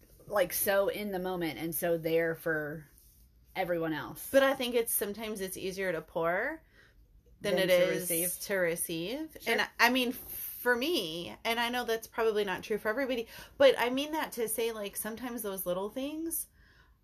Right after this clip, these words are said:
Speaker 2: are just so easier, so much easier for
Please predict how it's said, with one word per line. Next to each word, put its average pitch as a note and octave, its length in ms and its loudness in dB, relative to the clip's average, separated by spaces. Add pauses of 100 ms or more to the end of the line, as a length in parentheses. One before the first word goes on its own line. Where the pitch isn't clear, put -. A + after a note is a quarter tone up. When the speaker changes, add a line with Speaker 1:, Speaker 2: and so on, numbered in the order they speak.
(160)
Speaker 2:
are G#3+ 100 6
just A3 260 0
so A3 220 2
easier, G#3 500 -2
so B3 240 0
much A3+ 240 -4
easier G3+ 440 -2
for F#3 260 -4